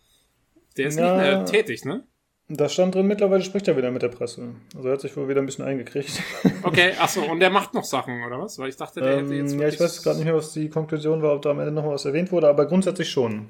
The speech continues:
Speaker 2: Ähm, also es
Speaker 1: Okay.
Speaker 2: gab auch so ein Zitat, wo, wo er wohl gesagt hatte, äh, „Ich werd mein ganzes Leben lang Spiele entwickeln.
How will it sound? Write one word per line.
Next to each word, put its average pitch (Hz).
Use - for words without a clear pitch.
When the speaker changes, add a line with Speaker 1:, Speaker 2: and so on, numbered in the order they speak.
Speaker 2:
Ähm, 139
also 135
es 131
Speaker 1:
Okay. -
Speaker 2:
gab 165
auch 160
so 160
ein 147
Zitat, 160
wo, 147
wo 127
er 135
wohl 135
gesagt 139
hatte, 139
äh, 123
„Ich 117
werd 135
mein 135
ganzes 127
Leben 131
lang 120
Spiele 117
entwickeln. 107